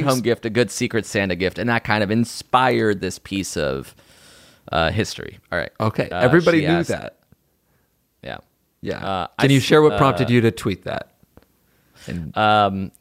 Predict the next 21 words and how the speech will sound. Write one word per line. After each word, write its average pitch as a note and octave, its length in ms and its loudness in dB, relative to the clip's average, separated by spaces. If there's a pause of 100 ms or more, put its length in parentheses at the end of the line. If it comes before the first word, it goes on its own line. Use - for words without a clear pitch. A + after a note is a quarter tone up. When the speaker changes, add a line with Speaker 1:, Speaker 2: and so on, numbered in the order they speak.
(260)
Speaker 1:
and A2 100 -2
I A#2 60 2
said, B2 240 -2
<laughs> D#3 400 -4
"This C3+ 340 -6
is - 140 -14
funny. A#1 320 -12 (440)
Uh, A#2+ 240 6 (120)
it C#3 100 6
is E3 200 4
Speaker 2:
<laughs> - 100 -4
Speaker 1:
secret. D3 320 -2
S-, F#3+ 200 -10 (200)
<laughs> F3 320 2 (680)
it C#3 120 6
is D3+ 180 4
Secret D3+ 320 -2
Santa D#3+ 400 0
season," F#2+ 380 -2
I F2 100 0
wrote. F2 320 0